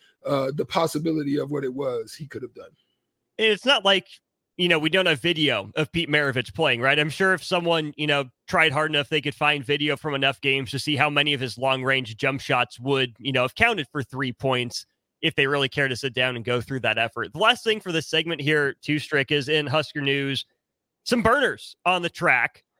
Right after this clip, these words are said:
Speaker 2: With their second sport, right? We know that Matt Rhule has made an emphasis on speed, especially at the wide receiver and defensive back positions, running back room to some degree, too.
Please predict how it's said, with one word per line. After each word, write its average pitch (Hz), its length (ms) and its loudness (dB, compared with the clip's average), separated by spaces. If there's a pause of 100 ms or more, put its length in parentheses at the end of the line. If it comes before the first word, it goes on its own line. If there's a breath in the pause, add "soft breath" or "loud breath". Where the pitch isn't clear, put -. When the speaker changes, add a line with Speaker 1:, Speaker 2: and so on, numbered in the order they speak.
(440)
Speaker 2:
With 202 180 0
their 240 120 2
second 254 320 -2
sport, 277 340 0
right? 170 320 2
We 175 120 -2
know 196 220 2
that 202 120 -6
Matt 180 240 -2
Rhule 170 320 0
has 143 180 -2
made 156 180 2
an 175 80 -4
emphasis 151 440 -2
on 147 160 0
speed, 147 400 -4
especially 160 380 0
at 139 60 -6
the 139 60 -4
wide 139 240 2
receiver 147 420 -4
and 135 100 -2
defensive 135 440 -4
back 131 300 2
positions, 135 480 -2
running 139 240 -2
back 131 240 -2
room 135 100 -2
to 117 80 -8
some 131 180 -4
degree, 120 280 -4
too. 165 400 0